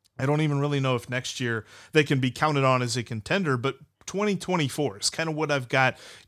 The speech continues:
earmarked, that I think that, uh, for a couple of reasons. They've got talent that's developing right now in the major leagues. They've got talent that is close in the minor leagues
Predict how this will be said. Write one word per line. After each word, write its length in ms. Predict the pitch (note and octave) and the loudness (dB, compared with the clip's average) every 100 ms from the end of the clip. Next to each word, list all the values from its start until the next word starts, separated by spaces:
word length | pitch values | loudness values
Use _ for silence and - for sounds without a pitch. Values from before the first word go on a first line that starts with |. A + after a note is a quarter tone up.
| _ | _
earmarked, 680 | F3+ C#3 A#2 G2 F#2 - - - - | 2 2 2 -4 -8 -12 -12 -16 2
that 140 | D#3 | 6
I 100 | D#3+ | 6
think 280 | C#3 D#3+ C3 | 4 0 4
that, 180 | D3 C#3 _ _ | 4 4 _ _
uh, 100 | D3 - _ _ _ _ | -14 -14 _ _ _ _
for 180 | - E3+ | -4 -2
a 60 | D3 | 2
couple 240 | F#3 F#3 | 2 2
of 100 | D#3 | 2
reasons. 460 | C3 A#2 A#2+ A2+ A2 | 0 0 -4 -6 -2
They've 180 | C3 | -2
got 300 | A#2 C#3 B2+ | 2 2 2
talent 400 | - D3 E3 F3 | -2 -2 0 0
that's 180 | F3 D3+ | -2 -4
developing 500 | - D3 C#3+ C#3+ C3+ | -2 0 0 0 -2
right 160 | C3 A#2+ | -2 0
now 200 | B2+ B2 | -2 -2
in 60 | |
the 60 | A#2 | -2
major 280 | A#2 A2 A2 | -2 -2 -4
leagues. 240 | G#2+ G#2+ | -8 -6
They've 120 | B2 | -6
got 200 | A#2 A#2 | -4 -4
talent 380 | - C#3+ D#3 D#3 - - | -4 -4 -4 -6 -10 -6
that 200 | B2+ A#2 | -4 -2
is 100 | - | -6
close 480 | - G#3+ G#3+ C#3+ | -4 -2 -2 -2
in 80 | C3+ | -2
the 60 | A#2+ | -2
minor 340 | B2+ F#3+ D3 | 0 0 0
leagues 400 | A#2+ A#2 A2 - | 0 -2 -4 -8